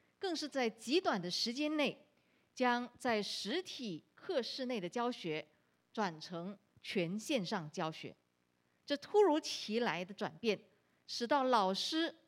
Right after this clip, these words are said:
同工和同学们在很短的时间内必须做出许多的调整，瞬息间大幅度地增加了老师和同工们的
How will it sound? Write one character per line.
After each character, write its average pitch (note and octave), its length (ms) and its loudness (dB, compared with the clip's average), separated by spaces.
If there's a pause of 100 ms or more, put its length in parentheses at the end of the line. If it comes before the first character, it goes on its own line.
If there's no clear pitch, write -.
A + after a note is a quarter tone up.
(200)
同 G#3 320 -4
工 F#4 300 6 (400)
和 F#3+ 240 -2
同 G#3+ 240 -2
学 B3+ 120 2
们 A3 300 0
在 F3+ 220 -6
很 G3 520 -6
短 G3+ 240 0
的 F3+ 80 -2
时 G#3 240 -2
间 B3 220 0
内 A3+ 180 0 (460)
必 F4+ 100 0
须 F4+ 160 0
做 F4 220 2
出 D4+ 240 -4
许 - 340 -2
多 G4 160 2
的 F4 80 6
调 F3+ 220 -4
整， G#3 160 -4 (640)
瞬 G4+ 240 2
息 D4 220 0
间 C#4 320 0 (160)
大 G4+ 180 0
幅 G#3+ 240 -8
度 B3+ 160 -4
地 F#3 240 -2 (220)
增 A3 200 0
加 G#3+ 180 2
了 F#3+ 140 2
老 F3 240 0
师 C#4 400 -4
和 F3 260 -2
同 G3 240 -6
工 D4 180 -6
们 E3+ 220 -6
的 G#3 180 -2